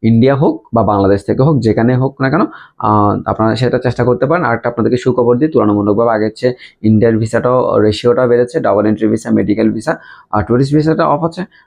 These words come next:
আহ, কিন্তু এই দুইটা, আহ, ভিসা রেশিও বেড়েছে, তাও আপনারা চেষ্টা করে দেখতে পারেন। যদি এজেন্সি ভালো থাকে, লয়ার ভালো থাকে, সব কিছু ভালো থাকে, তাহলে কিন্তু নর্থ ম্যাসেডোনিয়া একটা ভালো সুযোগ হতে পারে। আপনারা চেষ্টা করতে পারেন।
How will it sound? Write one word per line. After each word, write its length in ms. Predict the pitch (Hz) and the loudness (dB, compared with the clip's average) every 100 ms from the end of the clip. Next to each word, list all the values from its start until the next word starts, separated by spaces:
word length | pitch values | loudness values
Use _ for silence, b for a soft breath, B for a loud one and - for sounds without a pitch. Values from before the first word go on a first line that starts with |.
| b | b
আহ, 140 | 104 | -4
কিন্তু 380 | 107 107 - - | 0 0 2 0
এই 220 | - 113 | 0 2
দুইটা, 380 | 107 107 131 131 - | 2 2 2 0 0
আহ, 240 | 98 95 95 | 0 0 0
ভিসা 240 | 110 127 | -2 -2
রেশিও 300 | 117 113 135 | -2 0 0
বেড়েছে, 360 | 117 117 123 160 | 2 2 0 -2
তাও 200 | 113 113 | 0 0
আপনারা 220 | 110 110 | 0 -4
চেষ্টা 260 | 120 - 110 | -4 -6 -2
করে 160 | 117 | 0
দেখতে 220 | 110 101 | 0 -2
পারেন। 200 | 117 131 | -2 -2
যদি 220 | 117 117 120 | 0 2 2
এজেন্সি 320 | 107 113 120 | 0 -2 -4
ভালো 160 | 117 | -4
থাকে, 240 | 113 120 156 B B - | -2 -4 -6 B B -2
লয়ার 240 | 104 110 | 0 2
ভালো 180 | 107 110 | 2 0
থাকে, 180 | 113 131 | -2 -6
সব 180 | - 110 | -6 -6
কিছু 260 | - 123 117 | -4 -2 0
ভালো 180 | 117 | 0
থাকে, 240 | 120 127 180 B B - | 0 -2 -4 B B -6
তাহলে 240 | 98 107 | 0 0
কিন্তু 200 | 113 123 | 0 0
নর্থ 200 | 110 104 | 0 2
ম্যাসেডোনিয়া 540 | 113 110 110 117 123 131 | -2 -2 0 0 0 -2
একটা 140 | 120 | -2
ভালো 220 | 110 110 | -2 -2
সুযোগ 300 | 110 110 120 - | 0 0 -2 -2
হতে 180 | 117 127 | -4 -2
পারে। 220 | 131 175 B B B | -2 -4 B B B
আপনারা 240 | 110 117 | -4 -2
চেষ্টা 260 | 123 123 120 | -2 -2 0
করতে 220 | 123 131 | 0 0
পারেন। 280 | 135 170 | 0 -2